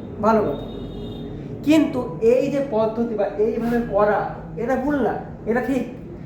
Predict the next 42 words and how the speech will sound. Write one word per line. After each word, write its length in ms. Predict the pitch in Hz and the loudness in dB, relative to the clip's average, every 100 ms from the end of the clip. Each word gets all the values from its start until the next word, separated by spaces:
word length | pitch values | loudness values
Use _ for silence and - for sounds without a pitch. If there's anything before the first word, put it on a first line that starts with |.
| - - | -10 -6
কিন্তু 180 | 254 262 - | -4 -4 0
সমস্যা 360 | 208 247 247 262 | 4 4 4 0
কী 80 | 262 269 | 0 0
হয় 120 | 262 | 2
জানো? 140 | 262 214 190 | 2 0 0
এইভাবে 220 | 220 226 214 | 0 0 0
করতে 200 | 208 202 202 | -2 -2 -4
গিয়ে 120 | 208 - - - - | -4 -6 -12 -14 -6
কুড়ি 180 | 233 262 277 | 0 2 4
পার্সেন্টের 460 | 285 269 269 269 220 | 2 2 -2 -2 0
জ-, 220 | 247 247 214 | 2 2 4
জায়গায় 300 | 240 240 240 240 | 4 4 0 0
যদি 120 | 233 214 | -2 0
দিয়ে 160 | 226 214 | 0 2
দেয় 160 | 190 - - - - - | 2 0 -10 -16 -18 -4
ষোলো 240 | 214 226 226 | 2 2 2
পূর্ণ 200 | 220 220 214 185 | 0 0 0 2
দুই 100 | 185 | 2
বাই 120 | 190 190 | 2 2
তিন 120 | 208 196 | -2 -2
পার্সেন্ট, 340 | 196 190 202 202 214 202 | -4 -4 -8 -8 0 4
বা 80 | 233 240 | 4 4
যদি 140 | 247 226 | 0 2
দিয়ে 120 | 233 202 | 2 2
দেয় 140 | 196 196 - - | 0 -2 -10 -4
চোদ্দ 240 | 226 220 240 226 | -2 2 2 2
পূর্ণ 180 | 220 214 190 | 2 2 0
দুই 120 | 175 | -2
বাই 120 | 175 190 | 0 0
সাত 140 | 190 190 | -2 0
পার্সেন্ট, 360 | 185 - 185 208 - 214 - | -4 -4 -8 -10 -10 -8 2
বা 100 | 208 214 | 4 4
যদি 120 | 226 220 | 2 4
দিয়ে 120 | 214 202 | 2 2
যায় 120 | 196 - - | -2 -2 2
তেত্রিশ 420 | 214 214 226 220 | 2 2 -4 -4
পূর্ণ 160 | - 214 196 | -2 2 2
এক 60 | 185 | 2
বাই 100 | 185 180 | -2 -2
তিন 100 | 202 196 | -2 2
পার্সেন্ট, 300 | 202 185 180 - - - 233 | 2 0 -4 -8 -14 -2 4
তাহলে 280 | 269 254 | 4 4